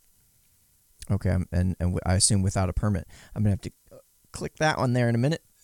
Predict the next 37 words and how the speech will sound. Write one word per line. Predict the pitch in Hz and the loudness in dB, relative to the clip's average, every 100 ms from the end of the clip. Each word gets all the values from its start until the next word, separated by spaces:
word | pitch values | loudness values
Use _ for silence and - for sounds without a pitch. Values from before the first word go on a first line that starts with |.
| _ 117 - _ - | _ -12 -12 _ -6
'cause | 117 | -2
I'm | 131 151 | 0 2
not | 139 - | 2 0
familiar | 120 120 113 | 2 4 4
with | 110 | 2
the | |
proposal | - - 127 113 92 | -2 2 4 4 0
is. | 90 - | -2 0
I've, | 107 98 - | 0 0 0
I've | 131 92 | 0 2
heard | 139 151 | 4 4
about | 139 147 | 4 4
it | - | 2
in | - 117 110 107 | 2 2 4 2
kind | 135 127 | 2 0
of | 104 | 0
passing | 127 127 - 160 160 - - - - | 2 2 2 2 -2 -10 -20 -14 -2
in | 113 | 2
my | 101 | 4
Facebook | 139 156 - - | 4 4 2 0
<laughs> | |
feed. | 110 165 135 | 2 2 2
That's | 113 | -2
about | 101 139 147 139 | -2 2 4 6
it. | 135 - | 4 2
And | |
I'm | 98 | 0
trying | 101 170 | 2 4
to | 156 | 4
get | 120 - | 2 4
caught | 120 | 4
up | 117 110 | 6 4
on | 98 | 2
this | 92 95 | 2 0
because | - 101 101 | 0 0 0
it | - | 2
seems, | - 139 104 | 4 4 4